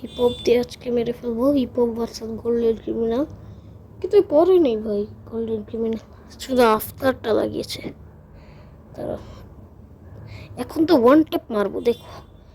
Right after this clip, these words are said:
কিভাবে ওয়ান ট্যাপ মারবো। আমি তো মজা করছিলাম শুরুতে যে আমি ডেজার্ট চালাতে পারি না, আমি তো ওয়ান ট্যাপও মারতে পারি। দাঁড়াও,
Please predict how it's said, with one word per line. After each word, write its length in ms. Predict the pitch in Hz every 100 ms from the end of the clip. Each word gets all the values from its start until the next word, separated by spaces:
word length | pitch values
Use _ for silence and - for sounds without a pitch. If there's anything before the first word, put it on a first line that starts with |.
| - -
কিভাবে 360 | 330 320 311 294
ওয়ান 260 | 254 226
ট্যাপ 320 | 220 - - 190
মারবো। 240 | 214 - - - - - - - - - - - - - - - - - - - - - - - - - - - -
আমি 180 | 262 262
তো 120 | 254
মজা 340 | 269 254 247 294
করছিলাম 480 | 320 285 254 220 214
শুরুতে 460 | 247 214 208 - - - - - - - -
যে 100 | 233
আমি 180 | 220 226
ডেজার্ট 440 | 214 233 226 233 220
চালাতে 420 | 247 233 233 -
পারি 240 | - - -
না, 180 | -
আমি 100 | 240
তো 180 | 226 269
ওয়ান 200 | 247 254
ট্যাপও 300 | 262 294 302
মারতে 360 | 262 247 - -
পারি। 280 | - - -
দাঁড়াও, 200 | - -